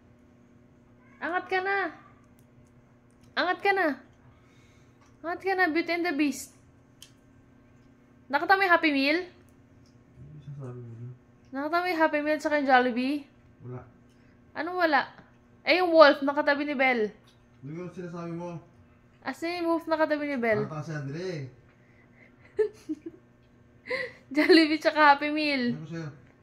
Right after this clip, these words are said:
Speaker 2: Quiet.
Speaker 1: Game na, tara na. Mamamalengke pa tayo. Pipicture pa natin lahat ng aso. Good morning. Let's go.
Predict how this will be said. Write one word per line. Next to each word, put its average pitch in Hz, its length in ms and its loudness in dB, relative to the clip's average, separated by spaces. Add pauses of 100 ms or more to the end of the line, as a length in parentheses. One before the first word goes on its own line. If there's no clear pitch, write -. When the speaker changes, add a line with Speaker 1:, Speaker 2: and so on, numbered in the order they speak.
(120)
Speaker 2:
Quiet. 147 260 -12 (640)
Speaker 1:
Game 330 240 0
na, 440 160 4
tara 427 240 6
na. 466 200 4 (360)
Mamamalengke 233 640 -2
pa 277 160 -4
tayo. 370 400 2
Pipicture 240 480 -4
pa 233 120 -4
natin 226 280 -2
lahat 233 200 -2
ng 247 120 -4
aso. 285 520 0 (1600)
Good 262 120 -10
morning. 392 600 -2 (240)
Let's 330 220 -8
go. 370 260 0